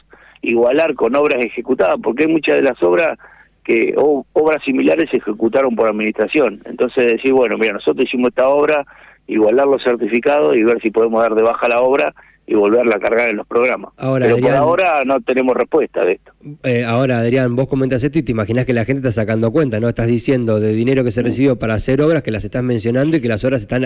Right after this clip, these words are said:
Speaker 2: a, a, a cero, digo, que no se iniciaron ni siquiera. ¿Cómo, cómo,
Speaker 1: Exactamente.
Speaker 2: qué, qué, qué, qué sucede en ese caso? ¿Cómo se justifica? ¿Qué se hace? ¿Cómo, cómo, cómo se acciona? Porque la plata el Estado municipal la recibió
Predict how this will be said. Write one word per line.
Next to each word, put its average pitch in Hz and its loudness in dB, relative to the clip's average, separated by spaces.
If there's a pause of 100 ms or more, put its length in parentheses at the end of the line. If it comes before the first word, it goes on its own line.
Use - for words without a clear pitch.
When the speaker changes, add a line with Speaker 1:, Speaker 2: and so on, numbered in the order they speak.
Speaker 2:
a, 110 -4
a, 98 -6
a 92 -8
cero, 143 0
digo, 104 -2
que 104 -6
no 123 0
se 110 -2
iniciaron 107 -2
ni 104 -4
siquiera. 107 -4
¿Cómo, 127 -2
cómo, 120 -2
Speaker 1:
Exactamente. 113 -2
Speaker 2:
qué, 139 -2
qué, 117 -6
qué, 131 -2
qué 127 -2
sucede 117 -2
en 104 -2
ese 104 -4
caso? 104 -4
¿Cómo 117 -2
se 110 -2
justifica? 110 -2
¿Qué 120 -4
se 120 -2
hace? 127 -4
¿Cómo, 120 -2
cómo, 120 -2 (300)
cómo 143 0
se 139 -2
acciona? 120 -2
Porque 104 -4
la 110 -2
plata 135 -4
el 127 -2
Estado 131 -2
municipal 123 -2
la 120 0
recibió 143 0